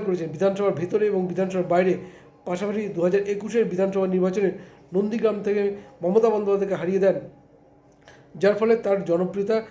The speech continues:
বা বিজেপিতে তার গ্রহণযোগ্যতা কিন্তু ব্যাপক বেড়েছে। অটল বিহারী বাজপেয়ীর কথা কেন বললাম, তার কারণ সে সময় লালকৃষ্ণ আদবানি ছিলেন সর্বভারতীয় সভাপতি, তিনিই প্রধানমন্ত্রী পদের দাবিদার হয়ে উঠবেন। কিন্তু তিনি বুঝেছিলেন কাশ-, কাশ্মীর থেকে কন্যাকুমারী জনপ্রিয়তা তার নেই, এবং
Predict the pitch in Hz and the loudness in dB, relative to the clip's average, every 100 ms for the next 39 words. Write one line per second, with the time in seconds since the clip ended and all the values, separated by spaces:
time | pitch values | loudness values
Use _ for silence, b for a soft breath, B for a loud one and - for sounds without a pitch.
0 | B - 170 135 190 247 226 208 196 156 | B -6 -4 -2 -2 -2 -2 0 0 -2
1 | 147 156 196 196 196 196 214 208 151 190 | -4 -6 -4 -2 0 0 0 -2 2 2
2 | 226 185 175 160 151 - B B B B | 2 0 -2 -4 -10 -12 B B B B
3 | 175 202 247 269 247 202 196 202 202 190 | -8 -4 -4 -4 -2 -2 -2 -4 -2 0
4 | 190 180 180 196 196 185 220 - 180 196 | 0 0 2 0 -2 -2 -2 -2 -4 -2
5 | 175 - B B B 170 175 180 214 226 | -2 -4 B B B -2 0 0 0 2
6 | 202 190 196 196 196 160 175 185 190 175 | 2 2 0 0 -2 0 0 2 0 -2
7 | 175 196 196 B B - - 214 247 214 | -2 -4 -6 B B -18 -4 -2 0 0
8 | 196 196 202 202 185 185 180 165 185 170 | 2 2 0 -2 0 2 2 2 4 2
9 | 151 175 175 175 165 135 B B B B | 2 0 2 2 0 -2 B B B B
10 | 247 196 254 226 151 180 220 196 160 143 | -10 -4 -2 -2 -2 0 0 2 -2 -2
11 | 196 196 - 202 196 240 262 - 233 208 | -4 -4 -4 -4 -2 -2 -4 -2 -4 0
12 | 196 202 196 196 196 233 - B B - | 0 4 2 2 -2 -4 -6 B B -14
13 | 160 190 220 226 214 202 196 175 180 180 | 0 2 2 4 2 2 0 2 2 2
14 | - B B B 214 233 190 | 0 B B B -2 -2 -2